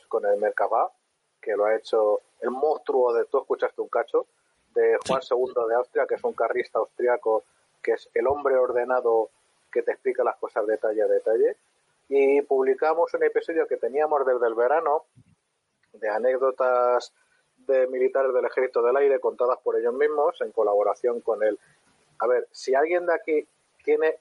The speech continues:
Speaker 1: el más remoto aerotrastorno y todavía no ha empezado a escuchar, eh, Motor y al Aire podcast, o sea, por favor. De hecho, si me permitís, aunque no forma parte de nuestra red,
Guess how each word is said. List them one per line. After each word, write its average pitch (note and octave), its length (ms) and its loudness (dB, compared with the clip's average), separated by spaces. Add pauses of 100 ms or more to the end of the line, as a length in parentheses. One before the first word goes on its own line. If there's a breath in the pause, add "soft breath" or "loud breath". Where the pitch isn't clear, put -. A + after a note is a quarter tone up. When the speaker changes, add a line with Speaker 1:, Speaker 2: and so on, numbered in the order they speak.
Speaker 1:
el B2 120 -6
más C#3+ 160 0
remoto D#3+ 480 0
aerotrastorno B2+ 960 -2 (680)
y C3 100 -2
todavía B2 480 -2
no D3 200 0
ha D3 40 2
empezado C#3 360 -4
a B2+ 40 -6
escuchar, A2 640 -2
eh, A2 160 2
Motor G#2+ 360 -2
y A#2+ 40 0
al A#2 120 0
Aire A2+ 220 2
podcast, D#3+ 500 -2 (640)
o - 60 -18
sea, G#2 200 -4 (380)
por A#2+ 280 -2
favor. G#2 360 0 (960)
De C3 120 2
hecho, C#3 200 -2
si B2+ 120 -4
me A#2 140 0
permitís, A#2+ 520 -2
aunque - 200 -2
no C3 120 0
forma A#2+ 280 -2
parte A#2+ 280 -2
de A2 120 0
nuestra G#2+ 360 -2
red, C3+ 240 0